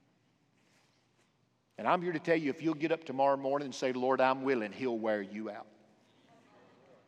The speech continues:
You put a tract in your pocket and get ready. I shared the gospel with a young girl yesterday. She's our waiter at breakfast. Just had a quick moment, and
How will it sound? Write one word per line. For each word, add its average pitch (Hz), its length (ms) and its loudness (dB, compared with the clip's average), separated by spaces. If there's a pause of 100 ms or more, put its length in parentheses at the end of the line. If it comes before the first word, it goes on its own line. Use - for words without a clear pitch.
(840)
You 165 100 -10
put 139 160 -4
a 139 40 -2
tract 151 320 4
in 147 40 -12
your 143 140 0
pocket 135 420 0
and 127 80 -10
get 127 160 -4
ready. 107 180 -4
I 143 120 6
shared 135 280 0
the 110 60 -8
gospel 120 380 2
with 113 180 -4
a 101 80 -6 (380)
young 127 240 -2
girl 139 200 0
yesterday. 104 600 -4
She's 107 340 -12
our 101 140 -4
waiter 117 320 -2
at - 160 -14
breakfast. 123 580 -6 (2250)
Just - 100 -12
had 127 100 0
a - 40 -12
quick 135 220 -4
moment, 127 480 -2
and 95 120 -16